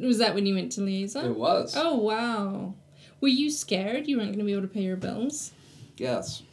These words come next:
Speaker 1: Wow, okay.
Speaker 2: Yes, I was.
Speaker 1: How long did it take you to get the job?
Speaker 2: There was a week between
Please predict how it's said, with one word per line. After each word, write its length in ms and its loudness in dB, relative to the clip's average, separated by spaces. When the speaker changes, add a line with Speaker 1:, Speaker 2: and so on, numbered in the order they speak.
Speaker 1:
Wow, 500 -4
okay. 380 -8
Speaker 2:
Yes, 240 -10
I 120 -2
was. 320 -6
Speaker 1:
How 120 2
long 160 6
did 140 2
it 100 0
take 220 -4
you 60 -2
to 60 0
get 140 -2
the 60 -12
job? 460 -6
Speaker 2:
There 80 2
was 140 -2
a 80 -4
week 460 -8
between 680 -10